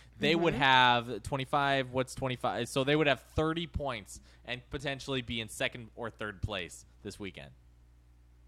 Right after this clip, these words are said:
Speaker 2: That would be a treat. Well, and I love the idea that we're tied now, and I know things will change after Notre Dame, but, like, being tied with Michigan, heading into those games with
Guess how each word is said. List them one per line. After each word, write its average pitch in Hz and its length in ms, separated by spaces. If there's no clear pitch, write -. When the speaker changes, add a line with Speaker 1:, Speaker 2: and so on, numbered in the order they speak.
Speaker 2:
That 196 120
would 214 140
be 214 80
a 190 60
treat. - 480
Well, 233 160
and 233 80
I 233 80
love 208 640
the 220 120
idea 202 460
that 196 160
we're 196 140
tied 196 440
now, 180 440
and 185 80
I 185 60
know 185 180
things 214 280
will 208 100
change 175 340
after 175 240
Notre 180 260
Dame, 175 300
but, 170 120
like, 170 240
being 220 220
tied 196 320
with 196 140
Michigan, 196 560
heading 196 340
into 196 240
those 185 320
games 180 440
with 185 120